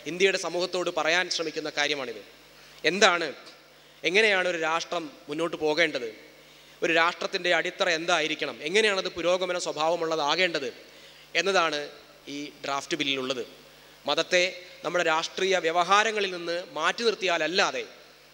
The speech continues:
നമുക്ക് മുന്നോട്ട് പോകാനാവില്ല. ഒരു സമാധാനപരമായ ജീവിതം നമുക്ക് ജീവിക്കാനാവില്ല. അതുകൊണ്ട്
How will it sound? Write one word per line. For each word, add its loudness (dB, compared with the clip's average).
നമുക്ക് -4
മുന്നോട്ട് 0
പോകാനാവില്ല. -2
ഒരു 0
സമാധാനപരമായ 2
ജീവിതം -2
നമുക്ക് -6
ജീവിക്കാനാവില്ല. 0
അതുകൊണ്ട് 2